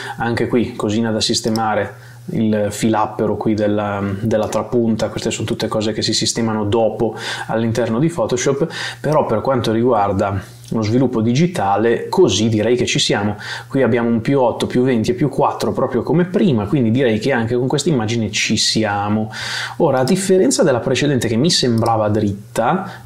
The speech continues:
qui vado a dargli una raddrizzatina piccola piccola.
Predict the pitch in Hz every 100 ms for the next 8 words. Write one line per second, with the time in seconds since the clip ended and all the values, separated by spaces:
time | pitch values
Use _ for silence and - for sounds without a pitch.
0 | - - - 190 127 139 151 151 127 113
1 | 117 131 117 104 117 107 104 104 98 -
2 | 110 - 110 107 107 107 107 - - -
3 | 110 107 - 107 101 - 110 107